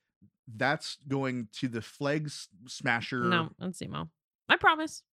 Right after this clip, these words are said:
Speaker 2: Yep.
Speaker 1: Talking about the chicken liver?
Speaker 2: Nope.
Speaker 1: Okay. Okay.
Speaker 2: It's literally when they're on the plane and he starts, like, he's holding, like, a glass of champagne.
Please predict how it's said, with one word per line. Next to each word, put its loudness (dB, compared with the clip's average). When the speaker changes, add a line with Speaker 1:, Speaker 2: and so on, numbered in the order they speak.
Speaker 2:
Yep. 2
Speaker 1:
Talking 2
about 2
the 0
chicken 2
liver? 2
Speaker 2:
Nope. 2
Speaker 1:
Okay. -6
Okay. -18
Speaker 2:
It's 2
literally 4
when 4
they're 8
on 6
the 4
plane 4
and 4
he 4
starts, 2
like, 2
he's 4
holding, 4
like, 4
a 2
glass 4
of -2
champagne. -2